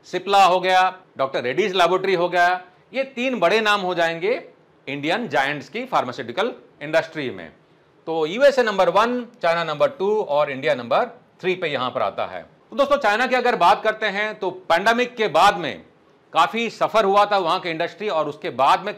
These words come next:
काफी बड़ा बदलाव देखा जा रहा है और काफी ग्रोथ देखा जा रहा है चाइनीज इंडस्ट्री में,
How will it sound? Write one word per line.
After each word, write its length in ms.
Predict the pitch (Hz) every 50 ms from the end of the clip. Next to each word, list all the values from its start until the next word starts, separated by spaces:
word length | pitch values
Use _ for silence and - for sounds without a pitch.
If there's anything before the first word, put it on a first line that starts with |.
| - -
काफी 240 | - 165 165 240 247
बड़ा 300 | 156 147 151 180 214 220
बदलाव 380 | 185 139 131 127 147 156 175 180
देखा 240 | 165 165 170 175
जा 160 | 180 165 170 175
रहा 220 | 175 170 165 175
है 120 | 180 190 180
और 120 | 160 143
काफी 280 | - 139 135 - 196 196
ग्रोथ 260 | 139 117 135 165 180
देखा 240 | 165 165 - 151 151
जा 140 | 151 156 151
रहा 140 | 143 143 160
है 200 | 185 214 226 - - _ _ _ -
चाइनीज 340 | - 123 131 147 165 170 143
इंडस्ट्री 460 | 165 151 143 156 151 156 175 180 175
में, 280 | 175 180 196 220 269 269